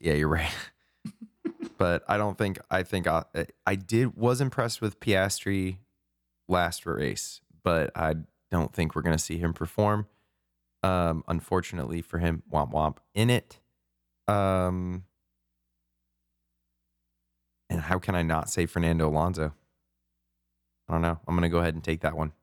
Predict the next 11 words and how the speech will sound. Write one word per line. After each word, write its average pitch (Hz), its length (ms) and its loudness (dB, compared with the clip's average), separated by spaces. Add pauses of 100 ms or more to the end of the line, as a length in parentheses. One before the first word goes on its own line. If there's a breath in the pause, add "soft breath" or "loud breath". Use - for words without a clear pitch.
(120)
from 85 100 -6
everyone. 87 460 2
<laughs> - 80 -18
In 95 100 2
it, 90 180 -2
Fernando 87 420 2
Alonso. 87 480 0 (120)
This - 120 -20
guy's 120 180 0
a 82 40 -6
hero. 78 340 -4